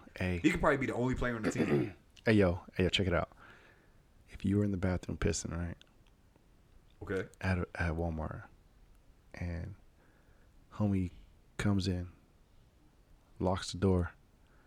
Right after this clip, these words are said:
Speaker 1: pulls his dick out, and starts pissing. Not, not, not two stalls away.
Speaker 2: This nigga got hella,
Speaker 1: Hey.
Speaker 2: hella imagination
Speaker 1: Hey,
Speaker 2: right
Speaker 1: listen.
Speaker 2: now.
Speaker 1: Listen. Not two stalls away.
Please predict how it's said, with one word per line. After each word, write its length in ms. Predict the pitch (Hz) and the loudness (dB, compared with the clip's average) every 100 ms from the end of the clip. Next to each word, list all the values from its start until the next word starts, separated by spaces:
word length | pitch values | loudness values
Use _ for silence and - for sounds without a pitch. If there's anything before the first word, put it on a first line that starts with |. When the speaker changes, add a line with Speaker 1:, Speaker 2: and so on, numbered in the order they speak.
| - - _ _ _ - | -20 -20 _ _ _ -8
Speaker 1:
pulls 260 | - 107 | 2 2
his 100 | 95 | 2
dick 260 | 95 95 95 | -2 -4 -2
out, 80 | 95 | -2
and 100 | 92 | -2
starts 220 | 98 92 | -4 -4
pissing. 440 | - 107 - 95 95 - - - - - _ - | -2 -2 -2 -6 -8 -18 -20 -20 -20 -20 _ -6
Not, 280 | 92 104 120 - - - | 2 2 2 -8 -18 -2
not, 420 | 101 101 123 131 - - - - - | 2 6 4 2 -2 -20 -20 -20 -12
not 340 | 92 101 127 - | 0 2 2 0
two 120 | 170 | 0
stalls 380 | - 107 98 95 | 6 8 8 6
away. 340 | 92 92 90 - | 6 6 2 -4
Speaker 2:
This 140 | 95 | -14
nigga 240 | 101 82 85 | -12 -14 -10
got 180 | 82 - | -10 -8
hella, 180 | 92 92 | -4 2
Speaker 1:
Hey. 200 | 117 92 - - - - | 4 4 2 2 0 -2
Speaker 2:
hella 260 | 98 101 | 0 0
imagination 580 | 87 95 98 87 92 101 | 0 0 0 -2 2 4
Speaker 1:
Hey, 80 | 107 | 4
Speaker 2:
right 80 | 95 | 4
Speaker 1:
listen. 240 | 107 82 98 | 2 2 0
Speaker 2:
now. 180 | 80 80 - - - - | -2 -8 -12 -20 -18 -4
Speaker 1:
Listen. 300 | 101 - 92 - - - - - _ _ _ - | -2 -2 -6 -12 -20 -20 -20 -20 _ _ _ -8
Not 340 | 92 95 117 - | 0 0 0 0
two 160 | 151 | 0
stalls 340 | 151 98 90 90 | 0 0 -2 -2
away. 320 | 82 85 | -2 -2